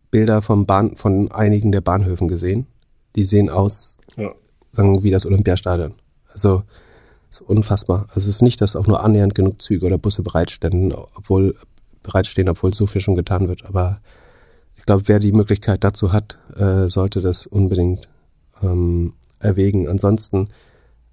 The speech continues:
Speaker 1: ist es weiterhin sinnvoll, äh, gerade in den Nachtstunden oder a-, späten Abendstunden an den Ba-, am Berliner Bahnhof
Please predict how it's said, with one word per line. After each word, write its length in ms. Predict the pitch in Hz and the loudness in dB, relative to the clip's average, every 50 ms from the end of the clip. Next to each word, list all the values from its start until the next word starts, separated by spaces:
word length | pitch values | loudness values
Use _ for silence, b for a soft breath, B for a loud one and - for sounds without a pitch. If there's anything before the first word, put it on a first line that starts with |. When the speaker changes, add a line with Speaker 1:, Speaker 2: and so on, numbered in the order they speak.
| _ _ _ _ | _ _ _ _
Speaker 1:
ist 120 | - 98 104 | -2 0 0
es 220 | 98 - - - | -2 -2 0 0
weiterhin 480 | 101 104 120 - 120 104 120 113 107 104 | 0 0 2 2 0 2 2 2 0 0
sinnvoll, 640 | 107 104 117 113 - - 110 104 104 104 107 107 - - | 0 -2 -2 -4 -2 -2 0 0 2 0 -2 -4 -6 -6
äh, 140 | 104 101 | -4 -4
gerade 320 | 101 - 101 95 107 113 107 | -4 -2 0 0 2 2 2
in 60 | 101 | 2
den 100 | 101 98 | 2 2
Nachtstunden 540 | 98 101 - - - - - 107 101 104 98 | 0 -2 -4 -6 -12 -4 -2 0 0 0 0
oder 160 | 92 92 - | 0 -2 -2
a-, 140 | 85 85 - | -2 -4 -6
späten 300 | - - - 98 - 101 | -6 -4 -4 -2 0 0
Abendstunden 800 | 78 82 87 101 101 - - 98 98 95 101 104 95 95 98 73 | 0 0 0 0 -2 -2 -4 -2 -2 -2 0 0 0 0 -2 -2
an 140 | 90 101 92 | 0 0 0
den 160 | 92 92 87 | 0 0 -2
Ba-, 100 | - - | -6 -4
am 160 | - 101 101 | 0 0 2
Berliner 320 | 90 98 92 98 95 92 85 | 2 2 2 2 0 0 0
Bahnhof 480 | 87 85 90 95 98 95 107 - - | 0 0 2 2 0 -2 -4 -6 -12